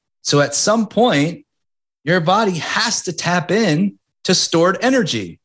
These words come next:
And that stored energy is body fat. Once it burns through the daily calories that you've utilized, it now has to tap into what's stored.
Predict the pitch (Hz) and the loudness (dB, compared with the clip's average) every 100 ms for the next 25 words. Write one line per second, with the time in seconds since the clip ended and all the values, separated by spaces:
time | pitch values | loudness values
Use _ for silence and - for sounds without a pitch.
0 | _ _ - 156 180 165 - 208 202 175 | _ _ -4 0 0 0 2 2 2 0
1 | 233 226 139 143 151 175 - 170 208 185 | 0 0 0 -2 -2 -4 -2 0 0 -2
2 | - 95 - - _ _ _ _ _ - | -2 -6 -8 -16 _ _ _ _ _ -2
3 | 160 233 233 226 - 165 214 196 - 151 | 0 2 2 0 0 0 0 0 -4 -2
4 | 185 175 120 165 196 _ _ 131 123 151 | 2 2 0 -2 -4 _ _ -10 -4 0
5 | 185 196 165 - 165 190 165 139 139 139 | 2 0 0 -2 0 2 2 0 -4 -6
6 | 131 127 123 123 233 226 113 101 117 151 | -6 -4 -4 0 2 2 2 0 0 -2
7 | - _ _ _ _ - 156 147 160 208 | -4 _ _ _ _ -4 -2 0 0 0
8 | 196 170 156 - 156 131 123 127 104 117 | 0 -2 -4 -6 -6 -2 -2 -2 -2 -2
9 | 160 - 117 117 - - - 254 247 101 | -2 0 0 0 0 -4 0 2 2 2
10 | 82 | -4